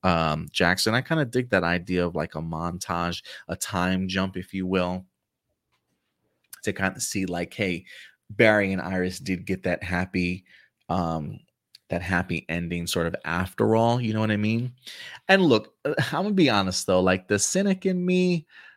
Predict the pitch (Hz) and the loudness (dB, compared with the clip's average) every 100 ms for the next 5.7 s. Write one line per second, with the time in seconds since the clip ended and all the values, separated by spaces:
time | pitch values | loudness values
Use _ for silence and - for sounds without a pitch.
0 | _ 123 139 165 165 156 160 - _ _ | _ 2 4 4 4 2 0 -2 _ _
1 | _ - 151 143 - - 135 131 139 143 | _ 0 0 0 -6 -2 2 2 2 -2
2 | 135 - _ _ - 131 120 113 113 123 | -4 -10 _ _ -10 -6 -6 -2 -2 -2
3 | 131 135 139 123 113 101 104 113 - 120 | -2 0 0 -2 -6 -2 -2 -2 -2 0
4 | 123 120 - 101 92 92 92 101 107 107 | 0 -2 -2 0 0 -2 -6 -4 0 0
5 | 92 82 92 101 127 - - | 0 0 2 2 2 -2 -8